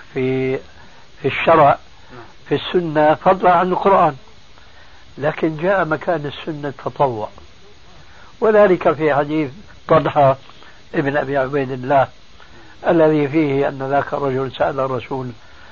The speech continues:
عليه الصلاة والسلام عما فرض الله عليه، فقال: "خمس صلوات في كل يوم وليلة"، وذكر باقي الحديث.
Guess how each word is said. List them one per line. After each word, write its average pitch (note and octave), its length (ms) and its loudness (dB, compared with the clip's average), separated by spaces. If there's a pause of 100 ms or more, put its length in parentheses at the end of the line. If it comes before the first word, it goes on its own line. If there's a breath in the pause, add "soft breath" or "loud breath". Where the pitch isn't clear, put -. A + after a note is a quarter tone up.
(420 loud breath)
عليه C#3+ 280 2
الصلاة C#3 460 2
والسلام C#3 640 0
عما C3 280 -2
فرض C3+ 300 -2
الله C3 380 2
عليه، C3+ 520 -2 (800 soft breath)
فقال: F3+ 400 2
"خمس D#3+ 340 -4
صلوات D3 460 -2
في - 80 -8
كل C3 240 -14
يوم B2+ 300 -4
وليلة"، C3 420 -4
وذكر D3+ 400 -2
باقي C3 300 -4
الحديث. A#2 440 -6